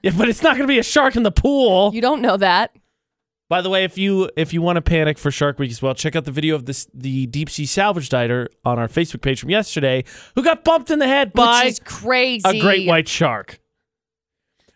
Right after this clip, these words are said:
Speaker 1: But what were your land shark moments? That moment of freak out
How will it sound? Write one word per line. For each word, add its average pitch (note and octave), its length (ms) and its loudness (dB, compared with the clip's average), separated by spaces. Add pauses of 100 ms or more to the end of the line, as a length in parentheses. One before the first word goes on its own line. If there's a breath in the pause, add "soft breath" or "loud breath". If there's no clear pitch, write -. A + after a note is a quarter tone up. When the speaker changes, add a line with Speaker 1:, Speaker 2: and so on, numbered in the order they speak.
(100)
Speaker 1:
But A#3+ 140 0
what D#4+ 200 2
were D#4+ 80 -4
your D4 160 -2
land B3+ 320 0
shark A3+ 340 -4
moments? G#3+ 520 -6 (120)
That F3 180 -2
moment G#3 560 0
of G3 120 0
freak G3+ 420 -2
out A#2 360 0